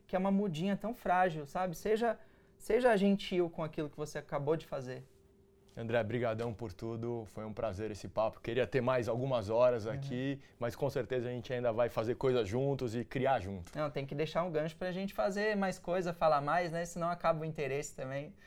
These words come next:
Speaker 1: Obrigado pela oportunidade aqui, porque foi bom, porque me ajudou a lembrar, a resgatar algumas coisas que eu nem... Não parava pra pensar. A gente não para pra pensar sobre a própria história. Eu falo muito pras pessoas, "Conte a própria história", e aí eu mesmo não paro pra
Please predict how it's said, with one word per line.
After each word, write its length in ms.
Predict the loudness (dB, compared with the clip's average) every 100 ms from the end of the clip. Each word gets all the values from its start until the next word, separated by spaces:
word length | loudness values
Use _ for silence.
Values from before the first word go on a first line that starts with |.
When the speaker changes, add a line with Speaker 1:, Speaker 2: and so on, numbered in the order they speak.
| -20 -4
Speaker 1:
Obrigado 440 | 4 8 8 6 0
pela 340 | -4 0 2 2
oportunidade 720 | 0 -6 -6 -2 0 0 0
aqui, 300 | -6 -8 -8
porque 480 | -8 -6 -4 -6 -10 -18 -20 _ _ -4
foi 160 | 2 4
bom, 240 | 6 6
porque 180 | 4 -2
me 120 | -2
ajudou 260 | -2 2 4
a 80 | 4
lembrar, 360 | 2 2 2
a 60 | 2
resgatar 400 | 0 0 0 0
algumas 280 | 0 -2 -6
coisas 380 | -4 -4 -4 -10
que 140 | -10 -6
eu 160 | -4 -4
nem... 580 | -6 -4 -4 -4 -8 -12 -18 _ _ _
Não 160 | -10 -2
parava 400 | 4 8 8 6
pra 140 | 2
pensar. 480 | -4 -4 -2 0 0 -2
A 60 |
gente 200 | -8 -6
não 80 | -4
para 200 | 0 0
pra 140 | 0
pensar 480 | -6 -8 -4 -4 -4 -12 -20 -12
sobre 240 | -4 -2
a 40 |
própria 360 | 0 2 0 -2
história. 320 | -4 0 0
Eu 20 |
falo 220 | 4 4 4
muito 260 | 0 -2
pras 180 | -6 -8
pessoas, 460 | -6 -6 -4 -6 -10 -20 -20 6
"Conte 320 | 8 8 4
a 20 |
própria 240 | 0 0 -2
história", 640 | 2 6 8 8 6 2
e 80 | 2
aí 220 | 2 2
eu 140 | 0
mesmo 680 | 0 -2 -2 -2 0 -2 -2
não 140 | -4
paro 260 | 4 4 4
pra 380 | 2 4 4